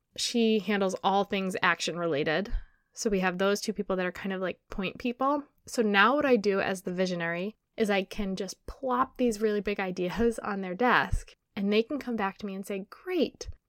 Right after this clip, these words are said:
that will fit perfectly into Q four of twenty twenty-one." And that's great for this quarter. We'll come up with a project plan to build that out. And they're just really strategic.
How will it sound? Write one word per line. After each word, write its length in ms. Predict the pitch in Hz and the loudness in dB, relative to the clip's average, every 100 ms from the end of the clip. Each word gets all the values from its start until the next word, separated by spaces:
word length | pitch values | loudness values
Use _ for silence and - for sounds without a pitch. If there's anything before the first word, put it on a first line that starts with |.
| - | 0
that 160 | 262 | 0
will 80 | 330 | 0
fit 260 | - 320 - | -4 -6 -6
perfectly 640 | - 311 294 - 214 202 - | -8 -6 -8 -4 -4 -4 -6
into 180 | 190 | -10
Q 340 | 220 - 226 220 | -10 -8 -4 -4
four 520 | - 208 - - - _ | -2 -2 -2 -4 -10 _
of 220 | 202 190 | -10 -10
twenty 560 | - - 170 180 185 185 | -10 -8 -6 -4 -6 -8
twenty-one." 1040 | - 175 175 175 175 175 175 170 123 - 143 _ _ _ - | -10 -8 -6 -8 -10 -10 -10 -8 -8 -10 -16 _ _ _ -4
And 560 | 214 196 190 190 190 - _ - | -2 -2 -2 -2 -4 -8 _ -4
that's 340 | 214 247 311 | 2 2 2
great 320 | - 262 285 - | 2 4 4 4
for 140 | 277 | 4
this 180 | 262 - | 4 2
quarter. 500 | - 214 202 220 254 240 - - | -2 -2 0 0 0 -4 -12 -14
We'll 240 | 202 214 214 | -2 0 2
come 180 | - 226 | 2 0
up 140 | 220 | 2
with 120 | 247 | 2
a 60 | 247 | 0
project 400 | 277 277 254 254 | 0 0 0 0
plan 340 | 220 196 190 | -6 -6 -6
to 120 | - 185 | -6 -4
build 320 | 180 175 180 | 0 0 0
that 220 | 175 196 | 0 2
out. 240 | 202 147 - | 4 2 0
And 180 | 196 | 0
they're 140 | 196 196 | 2 0
just 240 | 220 220 | 0 -2
really 260 | 208 202 214 | 0 2 2
strategic. 840 | - 208 - 196 190 247 330 - | 2 -6 -4 -4 0 0 -2 -8